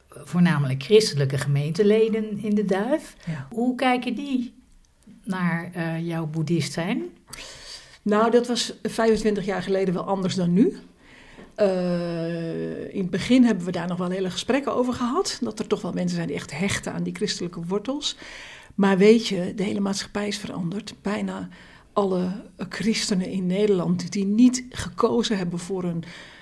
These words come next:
Speaker 2: ja, voor een wat strengere kerk, die wat vrijer zijn, die shoppen ook overal bij allerlei andere religies. En die zijn geïnteresseerd in andere religies. Dus het is makkelijker geworden om boeddhistische teksten binnen te halen,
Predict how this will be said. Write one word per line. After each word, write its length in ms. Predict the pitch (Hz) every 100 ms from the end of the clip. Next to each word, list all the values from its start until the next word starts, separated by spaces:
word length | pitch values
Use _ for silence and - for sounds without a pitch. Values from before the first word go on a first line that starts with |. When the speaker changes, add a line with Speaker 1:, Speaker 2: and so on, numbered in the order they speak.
| -
Speaker 2:
ja, 280 | 190 170 139
voor 280 | - 185 185
een 320 | 175 175 180
wat 180 | 180 -
strengere 460 | - 214 196 175
kerk, 520 | - 214 220 403 -
die 100 | -
wat 160 | 196 180
vrijer 500 | - 190 180 208 226
zijn, 320 | 214 226 311 - - - - -
die 240 | 190 190 -
shoppen 500 | - 208 208 190 -
ook 180 | 175 -
overal 480 | 170 170 180 143 151
bij 180 | -
allerlei 340 | - 175 175 180
andere 300 | 175 180 180
religies. 580 | 160 180 156 - - -
En 140 | 220
die 100 | 214
zijn 140 | 208 214
geïnteresseerd 880 | 226 226 208 208 202 - 247 220
in 100 | -
andere 340 | - 170 175 165
religies. 640 | 170 190 180 - - - - - - -
Dus 240 | 208 208
het 160 | - -
is 360 | 214 196 - - -
makkelijker 640 | - 180 226 247 277 269 240
geworden 640 | - 196 190 196 196 196 -
om 280 | 165 165 170 - -
boeddhistische 540 | 180 180 - 190 185
teksten 360 | - 185 - 180
binnen 260 | 175 175 165
te 100 | 170
halen, 640 | 143 160 151 156 156